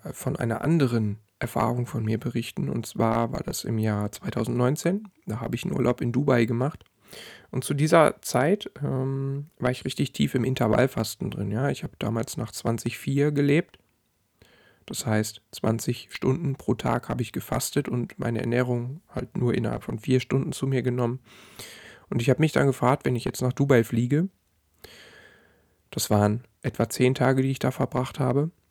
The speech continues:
Und, ähm, das Frühstück im Hotel war inklusive.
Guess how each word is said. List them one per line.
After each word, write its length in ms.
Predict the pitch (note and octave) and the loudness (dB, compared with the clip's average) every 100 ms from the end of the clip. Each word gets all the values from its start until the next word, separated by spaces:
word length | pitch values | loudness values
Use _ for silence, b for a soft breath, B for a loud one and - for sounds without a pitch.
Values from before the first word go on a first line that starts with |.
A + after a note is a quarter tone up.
| - | -4
Und, 280 | A#2+ A#2+ - | -2 -2 -2
ähm, 320 | A2+ G#2+ A2 - - | 0 0 -2 -6 -2
das 180 | B2+ | 0
Frühstück 460 | - D#3+ E3 - A#2+ | 4 4 4 2 0
im 160 | A#2 A2+ | -2 -2
Hotel 360 | A2+ C#3 B2+ | 0 4 4
war 160 | G#2 - | 4 0
inklusive. 640 | A2+ - A2+ A#2+ A2+ B2+ | -4 -2 -2 0 2 0